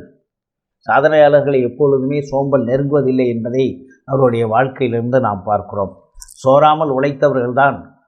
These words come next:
புதிய புதிய சாதனைகளை படைத்து, ப-, படைத்திருக்கிறார்கள் என்பதை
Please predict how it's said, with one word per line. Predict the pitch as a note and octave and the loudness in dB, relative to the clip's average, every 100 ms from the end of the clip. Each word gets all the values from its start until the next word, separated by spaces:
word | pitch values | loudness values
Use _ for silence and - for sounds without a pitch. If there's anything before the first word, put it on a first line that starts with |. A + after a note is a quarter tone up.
| _ - | _ -4
புதிய | D#3+ E3+ | -2 0
புதிய | D3 C3+ B2 | 0 0 -2
சாதனைகளை | - C3 C#3+ C#3 C3 A#2+ | 0 0 0 -4 -4 -4
படைத்து, | A2+ A#2+ C3+ C3+ A#2+ | -6 -6 -6 -6 -6
ப-, | A2+ A#2 | -2 -2
படைத்திருக்கிறார்கள் | A#2 C3 C3 B2 G#2 A#2+ A#2+ A#2 G#2+ | -2 -4 -4 -4 0 2 2 0 -6
என்பதை | G#2 G#2+ B2 | -6 -4 -4